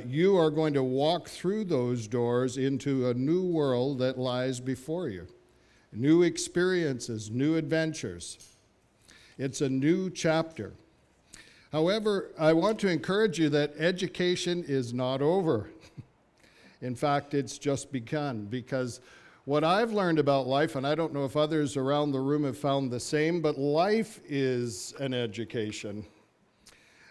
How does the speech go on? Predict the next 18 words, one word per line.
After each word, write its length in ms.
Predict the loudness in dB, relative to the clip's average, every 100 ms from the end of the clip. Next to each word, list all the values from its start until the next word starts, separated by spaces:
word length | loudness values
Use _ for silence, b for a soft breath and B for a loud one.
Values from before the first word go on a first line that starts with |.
| B
Uh, 260 | -2 -2 -2
sometimes 800 | -4 0 0 0 0 0 0 -2
it's 180 | -6 -6
a 40 |
formal 500 | -4 0 0 0 -2
education, 720 | -2 -4 -6 -2 -2 -2 -4 -4
which 260 | -4 -6
some 220 | -4 -2
of 160 | -2 -2
you 180 | -2 -2
will 200 | -2 -2
be 340 | -2 -4 -4 -8 -8
doing, 420 | -2 0 2 0 -4
I 140 | -4
would 260 | -4 -6 -6
think, 320 | -4 -4 -2
after, 720 | 0 0 -2 -4 -2 0 -2
uh, 200 | -2 -4